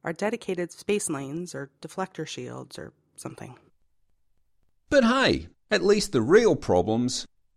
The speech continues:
Speaker 2: aren't anything to do with the laws of physics. Thanks for listening. This is Steve Nerlich from Cheap Astronomy, w w w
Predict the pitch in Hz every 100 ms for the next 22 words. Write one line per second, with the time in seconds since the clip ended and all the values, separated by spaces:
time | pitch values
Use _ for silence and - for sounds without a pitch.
0 | - 185 233 190 131 123 - 127 135 185
1 | 135 80 92 120 131 180 139 82 64 71
2 | - 71 - - 160 143 - - - -
3 | _ _ _ _ _ _ _ _ _ _
4 | _ _ - 247 247 - 190 147 123 -
5 | 139 139 135 - _ - 101 80 - -
6 | 127 143 127 143 147 147 147 139 117 -
7 | 170 165 151 - 202 226 180 170 175 165
8 | _ _ _ _ - 262 247 226 214 185
9 | 170 175 180 175 135 104 107 113 117 113